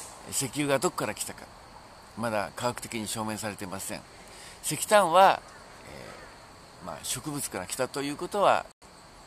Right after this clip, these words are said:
えー、ほ-、ほぼ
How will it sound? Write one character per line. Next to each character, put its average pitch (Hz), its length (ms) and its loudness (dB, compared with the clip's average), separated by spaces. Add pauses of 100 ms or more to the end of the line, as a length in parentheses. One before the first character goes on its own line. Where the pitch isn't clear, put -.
(400)
え - 20 -18 (1900)
ー、 - 40 -10
ほ-、 127 100 -6
ほ 170 100 -4
ぼ 143 200 4